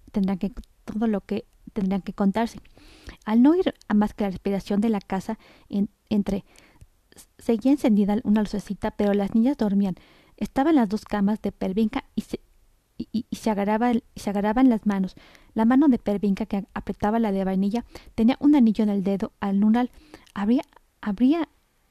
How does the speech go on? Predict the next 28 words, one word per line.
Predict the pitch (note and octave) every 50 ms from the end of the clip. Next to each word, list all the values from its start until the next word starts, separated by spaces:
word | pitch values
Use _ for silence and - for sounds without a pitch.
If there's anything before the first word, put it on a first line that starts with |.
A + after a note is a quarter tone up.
| _ _ _
habían | - G#3 G#3+ C4 E4 D#4+ - -
ha-, | - -
hablado | - G#3 G#3 G#3 G3+ F#3+ A3 A3
de | F#3 G3+ G#3+
él. | A#3 - _ _ _ -
Probablemente | - A3+ G#3+ A#3 C4+ D#4+ F#4+ E4+ A#3+ G#3+ G#3 G3+ - A3+ A#3 -
y | - G3 A3
habían, | G#3+ G3 F3+ A3 A3+ A#3+ - _ _ _ _ _ _ _ -
habían | G#3 G3 G3+ A3+ A#3+
llega-, | A3+ B3 A3 - A3 -
llegado | - G3+ G3+ - G3+ G#3
a | G#3+
un | G#3 G#3+
acuerdo. | G#3 _ - G3+ G3 A3 C4 - - - - - _ _ _ _ -
El | A3 A3
gran | B3 C#4+ E4+ F#4
amor | D4+ A#3 G#3 G#3+ G#3+
que | - - A3
las | G3+ G3 - -
unía | G3+ G3 G3 G#3+ B3+ - -
había | - G3+ F#3+ A3 A3
vencido | - G#3 F#3+ - B3+ C#4 E4
también | - B3+ G#3+ G3 G#3 G#3 - -
en | G#3 G3 G3+
esto. | G3 F#3+ - - F#3+ - - - _ _ - - - - - - _ _ _ _ _
Lo | - G#3 A3 G#3+
que | - - C4 -
habría | - A3 G#3+ A#3+ C#4 D#4+